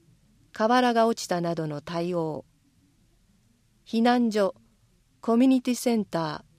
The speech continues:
小学校、計三十カ所、避難者数三百六十七人、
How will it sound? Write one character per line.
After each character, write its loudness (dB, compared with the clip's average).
小 -2
学 0
校、 -6
計 -2
三 -4
十 -6
カ -10
所、 -8
避 -2
難 2
者 -2
数 -8
三 2
百 -4
六 -4
十 -4
七 -2
人、 -4